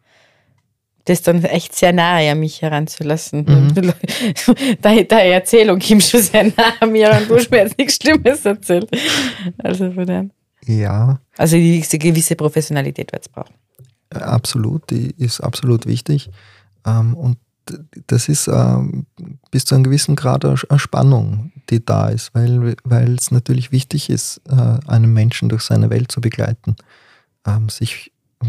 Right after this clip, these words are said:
Speaker 2: affizieren zu lassen von dem, was diesen Menschen bewegt.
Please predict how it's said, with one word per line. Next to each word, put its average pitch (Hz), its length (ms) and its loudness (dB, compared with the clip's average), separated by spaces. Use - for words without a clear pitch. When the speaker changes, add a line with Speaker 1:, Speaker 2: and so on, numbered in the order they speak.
Speaker 2:
affizieren 135 520 0
zu - 100 -4
lassen - 400 -2
von - 180 -10
dem, 117 220 2
was 110 160 0
diesen 110 220 -2
Menschen 110 320 -2
bewegt. - 720 -4